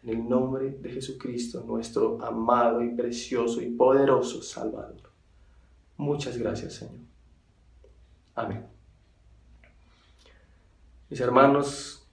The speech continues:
gracias al Señor por este tiempo que nos ha brindado. Le invito a que, junto con otros, revisen las preguntas,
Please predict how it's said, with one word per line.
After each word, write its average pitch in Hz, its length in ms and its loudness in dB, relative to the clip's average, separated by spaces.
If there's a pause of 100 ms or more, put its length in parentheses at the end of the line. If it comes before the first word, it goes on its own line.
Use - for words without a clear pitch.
(120)
gracias 117 260 -2
al 135 100 4
Señor 127 360 4
por 127 80 4
este 127 180 4
tiempo 127 600 2
que - 100 -8
nos 113 180 -2
ha 113 60 2
brindado. 120 720 4 (560)
Le 113 80 -8
invito 113 720 0
a 107 120 -14
que, 110 420 2 (320)
junto 120 240 -2
con 123 200 4
otros, 120 680 4 (380)
revisen 120 460 4
las 120 160 2
preguntas, 143 1000 2